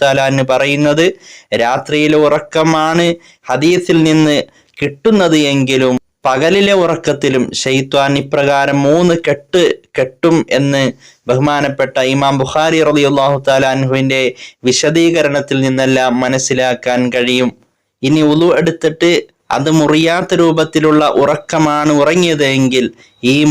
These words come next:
മൂന്ന് കെട്ടും അഴിയാൻ നിസ്കരിച്ചാൽ മാത്രം മതിയാകുന്നതാണ്. കാരണം നിസ്കാരം എന്നത് അതിന് വുളു നിർബന്ധമാണ്, അതുപോലെ തന്നെ അതിൽ ദിക്റുകളുമുണ്ട്. അപ്പോൾ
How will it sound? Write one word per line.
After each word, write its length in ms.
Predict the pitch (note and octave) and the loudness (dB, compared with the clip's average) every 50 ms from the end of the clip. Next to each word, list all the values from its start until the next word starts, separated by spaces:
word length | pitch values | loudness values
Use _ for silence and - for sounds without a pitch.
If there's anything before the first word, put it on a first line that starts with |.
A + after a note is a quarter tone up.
| D3 C#3+ | 2 2
മൂന്ന് 300 | D3+ D#3+ E3 E3 D#3+ D#3 - D3 | 2 2 2 0 0 0 -2 -4
കെട്ടും 360 | D3 - - - D#3+ D#3 D3+ C#3 - - - B2+ | -6 -6 -4 -4 0 0 0 0 -2 -4 -6 -4
അഴിയാൻ 460 | B2+ C3+ D3+ D#3+ D#3 D3 C#3 C3+ B2+ A#2+ G#2 - _ _ _ _ _ - | -2 0 0 0 0 0 -2 -2 -2 -4 -4 -6 _ _ _ _ _ -10
നിസ്കരിച്ചാൽ 720 | - C3 C#3 C3 - - - F#3 F#3+ F#3 F3 F3 D#3 D3+ D3 D3 C#3+ | -4 -4 -2 -2 -2 -2 -2 0 0 0 0 0 0 0 0 2 0
മാത്രം 320 | C#3 C3+ C3+ D3 C#3 C#3 C#3 C3+ | 0 -2 -2 -2 -2 0 0 0
മതിയാകുന്നതാണ്. 880 | C3 C3+ C3+ C3 C3 B2+ B2+ C3 B2+ C3 B2+ B2+ B2+ B2+ B2 B2+ B2 - - _ - _ _ - - | 0 0 0 0 0 0 0 0 0 0 0 0 0 0 0 -2 -2 -4 -6 _ -20 _ _ -8 -4
കാരണം 420 | B2 B2+ C3+ C#3+ C#3+ D3 D3 D3 D3 - - - B2+ | -2 -2 0 0 0 -2 0 -2 -2 -4 -4 -4 -4
നിസ്കാരം 560 | B2+ - - - C#3+ C#3+ D3 D3+ D3+ D3+ D3+ D3+ D3+ | -4 -4 -2 -2 -2 0 0 0 2 2 2 2 2
എന്നത് 300 | D#3 D3+ D3+ D3+ D#3+ D#3+ D#3+ D#3+ _ _ _ _ _ _ _ - | 2 0 2 2 2 0 0 -2 _ _ _ _ _ _ _ -6
അതിന് 300 | - C3 C#3 D#3 D#3+ D#3 D3+ C#3+ | -6 -2 0 0 0 2 2 2
വുളു 200 | D3 D#3+ E3+ E3+ D3+ C3 E3 E3 | 2 2 2 2 2 2 2 2
നിർബന്ധമാണ്, 760 | D3+ D3+ D#3+ D3+ D#3+ D#3+ D#3+ D3+ D#3 D3+ D3+ D3 C#3+ C#3+ C#3+ C3+ - - - B2 | 2 0 0 0 0 0 0 0 0 0 0 0 0 0 -2 -2 -4 -4 -4 -2
അതുപോലെ 360 | C3+ D3+ C#3+ D3 C#3+ C#3 C#3 C#3 | -2 -2 0 0 2 2 2 2
തന്നെ 160 | C#3+ C#3+ C#3 C3+ C3+ | 0 0 0 -2 -2
അതിൽ 180 | C#3+ D#3 D3+ D3 - C3 C#3+ | 0 0 0 0 0 -2 -4
ദിക്റുകളുമുണ്ട്. 920 | C#3 C#3 - - F#3+ F3+ E3+ D3 C#3+ C#3 C#3 C3+ C#3+ C3 C3+ C3 B2+ B2+ - _ _ _ _ _ _ - | -6 -6 -4 -2 0 2 2 2 2 2 2 2 2 2 2 2 2 0 -2 _ _ _ _ _ _ -8
അപ്പോൾ 300 | - - - - D#3 E3+ | -8 -6 -4 0 0 2